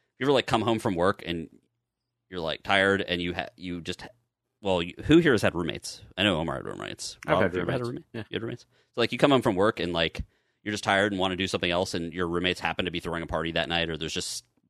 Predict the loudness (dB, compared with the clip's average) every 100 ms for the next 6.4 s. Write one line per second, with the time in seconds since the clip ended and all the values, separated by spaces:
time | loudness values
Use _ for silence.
0 | _ _ -18 -2 0 2 2 2 0 0
1 | -2 0 0 0 -2 -4 -4 -6 -8 _
2 | _ _ _ _ _ _ _ _ _ _
3 | -8 -8 -8 -8 -2 -2 -2 -6 -18 -20
4 | -20 -20 _ _ _ _ -12 -8 -6 -2
5 | -2 -2 -4 -2 0 0 -2 -4 -4 -4
6 | -4 -6 -6